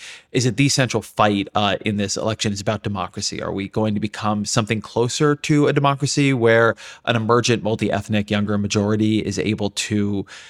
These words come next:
translate its numbers into power, or are we going to keep entrenching this path to minoritarian rule?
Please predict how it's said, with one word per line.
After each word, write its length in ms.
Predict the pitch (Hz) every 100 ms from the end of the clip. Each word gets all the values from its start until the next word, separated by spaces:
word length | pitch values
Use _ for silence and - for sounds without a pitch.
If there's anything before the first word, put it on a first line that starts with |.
| - _ _
translate 540 | - 127 123 120 113 -
its 300 | 107 104 -
numbers 400 | 107 110 110 107
into 200 | 71 -
power, 520 | - - 165 170 165
or 200 | - 117
are 40 | 107
we 140 | 110
going 340 | 95 110 113
to 100 | 104
keep 480 | 98 - - 117 -
entrenching 520 | - 104 - 107 110
this 160 | 104 -
path 320 | - 104 101
to 80 | -
minoritarian 800 | 107 104 98 - 101 95 87 87
rule? 400 | 82 - - -